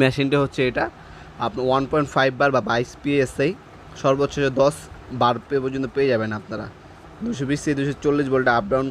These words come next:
করে। এখানে পিএসএ চোদ্দো, একশো পাঁচচল্লিশ পিএসএ সর্বোচ্চ ম্যাক্সিমাম।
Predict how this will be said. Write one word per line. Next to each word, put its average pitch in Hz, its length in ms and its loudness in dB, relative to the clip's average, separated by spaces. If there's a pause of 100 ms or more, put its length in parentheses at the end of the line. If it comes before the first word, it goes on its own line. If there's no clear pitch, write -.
করে। 131 160 2 (1000)
এখানে 123 200 -2 (100)
পিএসএ 143 380 0
চোদ্দো, 147 340 -2 (160)
একশো - 220 -4
পাঁচচল্লিশ 147 440 0
পিএসএ 147 380 2
সর্বোচ্চ 127 320 0 (220)
ম্যাক্সিমাম। 117 420 -4